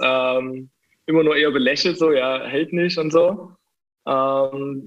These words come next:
deswegen, die, die, die Idee ist aber tatsächlich schon im Studium entstanden. Ähm, ich hatte im Studium schon immer, ich hab schon immer gebastelt, muss man dazu sagen, also schon vor dem Studium,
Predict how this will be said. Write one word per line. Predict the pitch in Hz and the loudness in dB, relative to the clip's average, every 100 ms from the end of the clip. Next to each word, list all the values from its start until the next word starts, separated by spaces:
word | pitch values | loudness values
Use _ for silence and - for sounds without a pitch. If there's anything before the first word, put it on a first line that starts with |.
| 135 | -2
deswegen, | 143 139 147 165 165 | 0 2 4 4 2
die, | 135 139 131 | 2 2 2
die, | 135 135 | 0 -2
die | 143 147 | -2 0
Idee | 120 151 | 2 2
ist | 190 | 2
aber | 170 147 | 2 0
tatsächlich | 147 139 165 170 160 | 0 0 0 0 -4
schon | 156 | -2
im | 165 147 | -2 -4
Studium | - 170 170 | 0 2 2
entstanden. | 139 131 - 135 170 - 120 120 _ _ _ _ - - | 0 -2 -2 -4 -6 -14 -20 -20 _ _ _ _ -14 -4
Ähm, | 127 127 127 127 | 0 0 0 0
ich | 120 | -2
hatte | 147 156 151 147 | 2 4 4 2
im | |
Studium | 135 156 156 | 0 0 0
schon | 143 | 0
immer, | 143 160 147 - | 2 4 2 -2
ich | - | -8
hab | - | -12
schon | 131 | -10
immer | 160 151 | -4 -4
gebastelt, | 131 117 127 - 170 | -2 -4 -4 -2 -2
muss | 160 | -2
man | 165 | 0
dazu | 151 - | 0 0
sagen, | 170 170 | 2 0
also | - | -2
schon | - 131 - | -12 -14 0
vor | 165 | 0
dem | 190 | 2
Studium, | - 185 180 190 214 214 | 2 2 2 2 0 -2